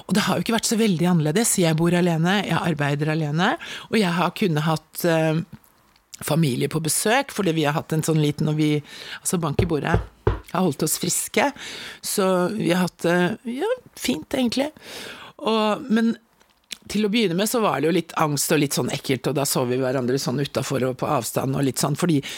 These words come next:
det var ingen av oss som visste noe om dette viruset egentlig helt til å begynne med. Så, men jeg gikk bare inn i en sånn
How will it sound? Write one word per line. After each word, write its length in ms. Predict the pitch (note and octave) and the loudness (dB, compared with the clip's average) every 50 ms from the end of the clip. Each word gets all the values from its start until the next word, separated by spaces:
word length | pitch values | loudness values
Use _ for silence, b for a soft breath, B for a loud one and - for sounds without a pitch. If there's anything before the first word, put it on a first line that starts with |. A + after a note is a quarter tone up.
| B B | B B
det 80 | - D#3+ | 0 0
var 120 | F3+ - | 2 2
ingen 280 | - G#3 D#3+ B2 B2 - | 2 2 2 2 0 -2
av 200 | - C#3+ C#3 - | -2 -2 0 0
oss 120 | C#3 - - | 0 2 2
som 100 | D3+ D3+ | 2 2
visste 580 | D3+ - - - - - C3+ C#3 C3+ C#3 C3+ - _ _ _ _ _ _ _ _ _ _ _ - D3+ | 2 0 -2 -4 -4 -2 -2 0 0 0 -2 -4 _ _ _ _ _ _ _ _ _ _ _ -2 0
noe 160 | B2+ A2+ - B2+ | 0 0 -2 -2
om 200 | A2 A2 A#2+ B2 | -4 -4 -2 -4
dette 220 | B2+ C3+ - C3+ | -4 -4 -4 -4
viruset 420 | A2 - - - B3+ - - - - | -4 -4 -4 -4 -4 -2 -2 -2 -2
egentlig 380 | - - - C3+ - - C#3+ | -4 -4 -6 -6 -4 -4 -4
helt 160 | C#3+ - - _ _ _ - | -6 -6 -10 _ _ _ -6
til 120 | - - | -4 -2
å 40 | - | -2
begynne 220 | - - - - - | -2 -2 -2 -2 -4
med. 320 | - - - - - - - - - | -4 -6 -8 -10 -14 -18 -18 -12 -10
Så, 200 | - - - - D#3 D#3 - - D3+ - - - _ _ - B B B B B B B B B B B B B B B B B B B B B B _ - | -6 -4 -2 -2 0 -2 -2 -4 -6 -8 -10 -16 _ _ -20 B B B B B B B B B B B B B B B B B B B B B B _ -2
men 120 | G3 G3+ | 0 2
jeg 180 | G3 A3+ C4 G#3+ | 2 4 2 2
gikk 100 | - - | 0 0
bare 160 | F#3 E3 E3 | 0 0 0
inn 320 | - - C#3 A#2+ B2 A#2+ G#2+ | 0 0 0 0 0 0 0
i 120 | B2+ B2+ C3+ | 0 0 0
en 160 | C3+ B2+ - | -2 -2 -2
sånn 240 | C#3+ C3 C3+ A2+ | -2 -2 0 -2